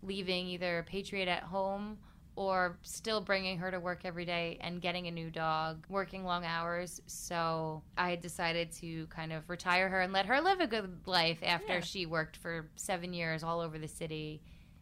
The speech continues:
Speaker 1: And in between the time that I worked with her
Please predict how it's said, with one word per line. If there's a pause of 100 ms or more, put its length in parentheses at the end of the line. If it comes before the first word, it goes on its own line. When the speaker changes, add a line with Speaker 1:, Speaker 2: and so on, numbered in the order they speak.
(200)
Speaker 1:
And
in
between
the
time
that
I
worked
with
her